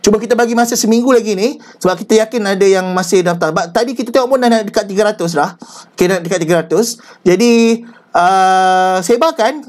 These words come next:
ah, hasrat kami satu je. Sabah, Sarawak, Labuan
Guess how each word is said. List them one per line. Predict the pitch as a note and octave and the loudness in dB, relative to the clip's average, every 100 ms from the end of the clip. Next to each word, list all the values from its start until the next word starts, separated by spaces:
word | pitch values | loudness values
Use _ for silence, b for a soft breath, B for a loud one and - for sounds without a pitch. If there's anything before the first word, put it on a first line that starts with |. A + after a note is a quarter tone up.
| - - | -16 -2
ah, | E3+ F#3+ G3 G3 | 0 2 0 0
hasrat | A3+ A#3 C4 | -2 -2 -2
kami | B3+ C#4+ | -2 -2
satu | A#3+ B3+ B3+ | -2 -2 -2
je. | E3+ C3 B B B B | -2 -4 B B B B
Sabah, | - F#3+ G3+ D4+ D4+ | -2 -2 2 0 0
Sarawak, | - A#3+ B3 D4 C#4+ G#3+ | 0 0 2 0 0 0
Labuan | A3 A#3 D4 C#4+ A#3+ | 0 0 -2 -4 -10